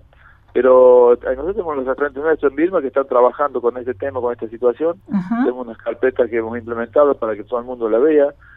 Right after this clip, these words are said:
Speaker 1: pero, y la lea, a las carpetas y de qué se trata todo esto.
Speaker 2: Ajá.
Speaker 1: Pero, eh, creo que acá hay algo fundamental para el empleado público. Eh, el empleo público de Río Negro, eh, ha sido, eh, este, muy, muy, muy, muy vapuleado en,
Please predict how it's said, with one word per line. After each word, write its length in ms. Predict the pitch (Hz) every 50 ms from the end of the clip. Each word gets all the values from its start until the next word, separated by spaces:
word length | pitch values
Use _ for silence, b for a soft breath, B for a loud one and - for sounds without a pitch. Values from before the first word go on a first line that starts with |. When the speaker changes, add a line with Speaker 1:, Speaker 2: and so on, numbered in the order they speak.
| b b _ -
Speaker 1:
pero, 320 | 131 127 127 123 117 98
y 120 | 110 120
la 160 | 110 113 117 127
lea, 320 | 143 147 139 131 131 127
a 200 | 120 - - 104
las 160 | 101 101 98
carpetas 380 | - 110 107 - 123 123 120 -
y 60 | 113
de 100 | 107 110
qué 100 | 113 123
se 120 | 107 117
trata 260 | 113 - 113 - 107 104
todo 180 | - 95 92 90
esto. 100 | - -
Speaker 2:
Ajá. 540 | - 185 190 180 180 - 156 143 143 - - -
Speaker 1:
Pero, 580 | - 135 135 135 131 131 127 127 127 123 117 85
eh, 420 | 110 127 127 120 120 117 117 117 107 113 113 113 - -
creo 280 | 175 185 220 214 185
que 240 | - - 151 143 135
acá 220 | 127 127 - 180
hay 140 | 185 180 165
algo 200 | 160 160 151 143
fundamental 480 | - 143 131 127 127 127 - - 143 -
para 160 | - 123 117
el 40 | 113
empleado 240 | 113 120 113 107 107
público. 440 | 110 107 101 101 - 101 - - - -
Eh, 240 | 110 98 76 - -
el 120 | - 139 165
empleo 260 | 180 185 247 262 226
público 280 | 240 240 220 190 175
de 40 | 156
Río 140 | 135 147 151
Negro, 320 | 175 175 170 170 165 165 - - - _ _ _ _ - -
eh, 280 | - 120 120 117 117 113 113 113 117 _ b b b b b b b
ha 100 | - 143 135
sido, 460 | - 185 175 170 160 151 143 135 - -
eh, 260 | 127 123 120 117 117 110 110 101 90 117
este, 300 | 113 - - - 107 104
muy, 560 | 107 110 127 156 170 165 151 135 127 120 117
muy, 360 | 127 139 143 135 127 117 110 107
muy, 280 | 117 127 131 127 120 113
muy 180 | 120 131 139 143
vapuleado 760 | 139 127 - - 120 120 123 151 170 160 147 139 131 127 120 -
en, 340 | 120 113 110 107 104 104